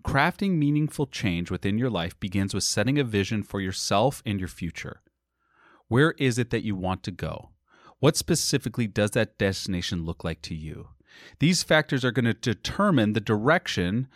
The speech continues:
to point yourself and where to put your efforts. Every person I've met and interviewed who's achieved lasting success within their lives all had a clear vision of what their future was before they set out to achieve it.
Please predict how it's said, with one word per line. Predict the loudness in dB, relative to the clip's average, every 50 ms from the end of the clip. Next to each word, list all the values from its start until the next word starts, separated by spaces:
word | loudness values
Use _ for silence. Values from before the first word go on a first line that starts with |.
| -20 -20 -20 _ _ -2
to | 0 0
point | 0 0 0 0 0 0 0
yourself | -2 -2 -2 -2 -2 -2 -2 -2 -2 -6 -6 -2
and | -2 -2 0 0
where | 2 4 4 4 4
to | 2 0
put | -2 -4 -4 2 2 2 2 0
your | -6 -2 0 2 4 4 4 2 0
efforts. | -2 -4 -4 -4 -8 -14 -14 _ -14 -12 -12 -12 -14 _ _ _ _ _ _ _ _ _ _ _ _ _ _ _ -20 -20 -20 -6 0
Every | 2 4 4 4 2
person | 2 2 0 2 2 2 2
I've | 2 2 0 0
met | -2 -2 -4 -6 -12 -18 -20 -20 _ _ _ _ _ 0
and | 2 2 4 4
interviewed | 2 0 0 -4 -6 -10 -8 -6
who's | -4 -4 -2 -2
achieved | -4 -4 -4 -4 -4 -4
lasting | 0 0 0 0 0 0 -2 -4 -4
success | -4 -6 -4 -2 0 0 0 -2
within | -4 -6 -6 -4 -2
their | -2 -2 -2
lives | -2 -4 -4 -4 -6 -8 -10 _ -4
all | -2 0 2 2 2
had | 2 0 -2
a | -2
clear | -4 -6 -8 -4 -2 -2 -2 -2
vision | -4 -4 -2 0 0 0 0 -4 -8 -8 -10 -14 -18 _ -20 -20 -18 -10 -8
of | -6 -2 0
what | 0 0 2
their | 0 0
future | 0 -2 -4 -2 -2 -2 -2 -2 -2 -2
was | -2 0 -2 -2 -2 -2 -4 -6
before | -4 -6 -6 -6 -6 -6 0 2 4 4 6 4 4 2 2 0 0 -2 _ _ _ _ _ _ _ _ _ _ _ _ -2
they | 0 0
set | 2 2 2 2 2
out | 2 0 0
to | -2 -4
achieve | -4 -4 -4 -4 -2 -2 -4
it. | -6 -10 -14 _ -20